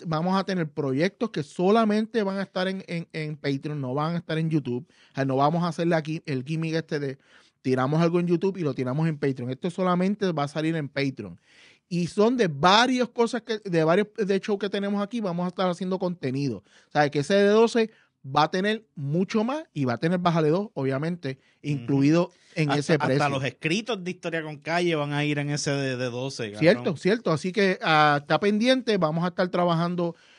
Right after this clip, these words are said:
Speaker 1: eh, el Patreon, de verdad, vamos a meterle bien duro a, a eso. Y si, pero si estás aquí en YouTube, queremos seguir creciendo aquí en YouTube. Eso nos ayuda un montón. Y solamente tienes que darle like, darle share, compartir este contenido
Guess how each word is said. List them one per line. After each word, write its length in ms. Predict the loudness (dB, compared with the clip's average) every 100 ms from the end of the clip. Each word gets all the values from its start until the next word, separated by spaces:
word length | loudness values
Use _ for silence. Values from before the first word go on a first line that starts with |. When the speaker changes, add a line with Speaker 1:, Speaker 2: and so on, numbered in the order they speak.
| -20 -4
Speaker 1:
eh, 460 | 2 4 6 2 2
el 180 | 0 2
Patreon, 400 | 4 4 2 2
de 100 | 2
verdad, 200 | 6 4
vamos 220 | 4 0
a 60 | 0
meterle 360 | 0 0 0
bien 280 | 2 2 2
duro 240 | 2 2 4
a, 140 | 2 0
a 180 | 0 0
eso. 320 | -2 -4 -8 _ -20 _
Y 140 | -4 -4
si, 180 | -4 0
pero 180 | 0
si 100 | 0
estás 240 | -2 0 2
aquí 140 | 0
en 120 | -2
YouTube, 380 | 0 0 0 -2 _ _
queremos 460 | -2 2 2 0 -4
seguir 280 | -6 -6 -4
creciendo 760 | -2 -2 -4 -4 -4 -6 -6 -6
aquí 300 | -6 -4 -4
en 80 |
YouTube. 340 | -2 -2 -4 -6
Eso 260 | -10 -8 -6
nos 160 | -4
ayuda 300 | -4 -2 0
un 120 | 0
montón. 500 | -2 -2 -4 -6 -6 _ _ -20 -12
Y 120 | -6
solamente 460 | -2 0 -2 -4
tienes 220 | -6 -6 -4
que 100 | -2
darle 220 | 2 2
like, 320 | 2 2 -2 -10
darle 260 | -8 -8
share, 300 | -6 -6 -6
compartir 600 | -8 -12 -10 -12 -2 -2
este 200 | -2 -4
contenido 600 | -6 -6 -6 -4 -4 -6